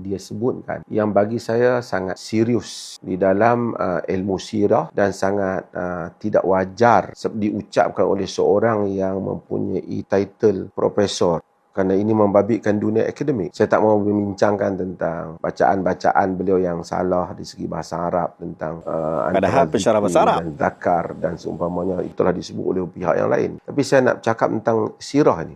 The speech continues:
Speaker 1: Dalam ucapan beliau tu, beliau menyatakan berdasarkan pencarian beliau, penulis-penulis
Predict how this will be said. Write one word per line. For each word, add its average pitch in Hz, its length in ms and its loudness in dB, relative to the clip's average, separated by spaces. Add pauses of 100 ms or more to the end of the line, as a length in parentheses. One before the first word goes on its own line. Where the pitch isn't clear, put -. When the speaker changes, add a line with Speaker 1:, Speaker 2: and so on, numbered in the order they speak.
Speaker 1:
Dalam 139 480 4
ucapan 151 480 0
beliau 131 320 4
tu, 113 80 2
beliau 110 240 2
menyatakan 107 720 -4
berdasarkan 113 720 2
pencarian 135 640 2
beliau, 85 480 0
penulis-penulis 131 1300 0